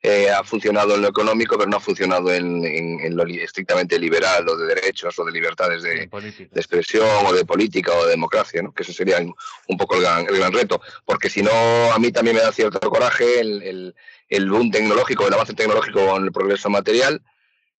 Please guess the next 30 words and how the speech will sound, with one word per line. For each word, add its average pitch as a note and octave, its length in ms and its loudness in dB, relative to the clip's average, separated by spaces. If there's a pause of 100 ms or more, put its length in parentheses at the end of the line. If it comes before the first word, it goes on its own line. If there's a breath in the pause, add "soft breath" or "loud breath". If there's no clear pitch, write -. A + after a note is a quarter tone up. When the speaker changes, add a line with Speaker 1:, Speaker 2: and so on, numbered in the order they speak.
Speaker 1:
eh, G2+ 720 2
si - 300 -6
no A#2 100 2
va A2+ 80 2
acompañado E2+ 580 0
de, C#2 300 -2
de, D2 240 -4
de C#2+ 160 -6
un E2 80 -4
reforzamiento D#2+ 640 -2
de D#2+ 100 -2
las D#2 220 -8
teorías F2 360 0
puramente F2 360 0
liberales E2 400 0
de E2 260 -2
control E2 300 -4
del D#2+ 140 -6
poder, G2+ 420 2
división F#2 300 -4
de F2 80 -2
poderes, F#2+ 640 0 (480 soft breath)
eh, F2+ 320 2
democracia. F#2 840 0 (440 soft breath)
Es - 160 -8
decir, B2 160 0 (100)
yo, F#2+ 120 2 (560)
hace - 240 -4
poco, - 260 0
escu-, G2+ 200 0